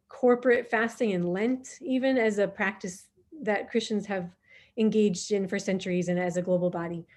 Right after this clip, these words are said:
So then the last one is Hajj, which is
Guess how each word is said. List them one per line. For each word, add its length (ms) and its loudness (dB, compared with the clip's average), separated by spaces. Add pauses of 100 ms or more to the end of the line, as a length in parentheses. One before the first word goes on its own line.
(960)
So 180 2
then 260 6
the 60 6
last 300 4
one 420 4
is 480 6
Hajj, 840 0
which 200 4
is 140 -2